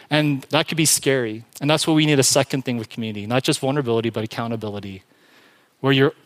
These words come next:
able to s-, have s-, people speak into your life, share and talk to you about your life. I heard this one community group,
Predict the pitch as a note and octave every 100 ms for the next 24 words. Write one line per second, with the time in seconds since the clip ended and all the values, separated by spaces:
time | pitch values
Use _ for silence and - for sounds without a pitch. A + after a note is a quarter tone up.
0 | _ _ - D#3 E3 E3+ - B2+ - -
1 | C#3 B2+ - - - F3 C#3 - - F#3
2 | F3 E3 C#3 - B2+ A2 G#2+ A#2 - -
3 | _ _ _ _ _ _ _ _ _ -
4 | - - E3+ E3+ C3 - C#3+ - - C3
5 | A#2+ B2 A2+ A2 A2+ A2 - - - _
6 | - - - _ _ _ _ _ C#3 D3+
7 | C#3 - - F#3+ D#3 D3 D#3+ - D3+ C#3
8 | C3 B2